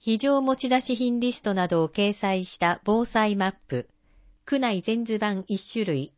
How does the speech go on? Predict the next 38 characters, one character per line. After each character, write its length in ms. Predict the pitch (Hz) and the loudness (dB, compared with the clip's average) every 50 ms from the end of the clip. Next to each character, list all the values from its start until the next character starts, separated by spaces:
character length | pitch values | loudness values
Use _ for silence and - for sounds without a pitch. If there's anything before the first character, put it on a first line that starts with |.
| _ | _
各 260 | - - 262 - 247 - | -4 -4 -4 -4 -6 -8
地 140 | - - | -8 -12
区 160 | - - 220 208 | -8 -6 -4 -2
版 260 | 202 196 190 185 170 | -2 -2 -2 -4 -2
五 140 | 180 190 190 | -2 -2 -2
種 220 | - - 233 208 | -2 -6 -4 -2
類、 260 | 185 147 131 139 - _ _ _ _ _ _ _ | -2 -2 -2 -4 -8 _ _ _ _ _ _ _
外 240 | - 202 233 262 254 | 0 0 0 0 0
国 300 | - 262 247 - 233 226 | -2 -4 -2 -2 -6 -4
語 100 | 226 214 | -4 -2
版 300 | 208 208 214 202 196 - - | -2 -2 -2 -2 -6 -8 -10
三 280 | - - 220 233 233 | -6 -4 -2 -2 -2
種 200 | 214 - - 208 180 | -4 -4 -6 -4 -2
類 260 | 160 131 120 123 - _ _ _ _ - | -2 -4 -6 -8 -14 _ _ _ _ -4
を 160 | 202 202 - | -4 -4 -4
配 220 | - - 220 220 220 | -2 0 0 0 0
布 180 | - - 208 | -2 -4 -4
し 100 | - - | -4 -4
て 120 | - 190 180 | -4 -4 -2
い 120 | 180 170 | -2 -2
ま 140 | 160 156 170 | -4 -4 -6
す。 220 | - - _ _ _ _ _ _ _ _ _ _ _ _ _ _ _ _ _ _ _ _ _ _ _ _ 220 | -8 -10 _ _ _ _ _ _ _ _ _ _ _ _ _ _ _ _ _ _ _ _ _ _ _ _ 0
防 180 | 233 277 311 | 2 2 2
災 300 | 294 - 294 294 294 285 | 2 0 0 0 0 0
マ 140 | 277 269 269 | 0 0 -2
ッ 40 | 269 - | -2 -4
プ 160 | _ - 165 156 | _ 0 0 0
配 260 | - - 220 240 233 | 0 0 -2 -2 -2
布 160 | - 233 208 | 0 -2 0
場 120 | 196 196 202 | 0 0 -2
所。 320 | - - 185 170 160 - _ _ _ _ _ _ _ _ _ _ _ _ _ _ | -2 -2 -2 -2 -2 -4 _ _ _ _ _ _ _ _ _ _ _ _ _ _
区 180 | - 262 269 262 | -2 -2 -2 -2
ホ 240 | - - 247 254 262 | 0 2 2 2 4
ー 40 | |
ム 120 | 247 240 240 | 2 0 -2
ペ 280 | 247 - 226 214 196 | 0 0 0 0 0
ー 20 | 160 | -2
ジ、 260 | - 127 127 135 | -2 -6 -8 -8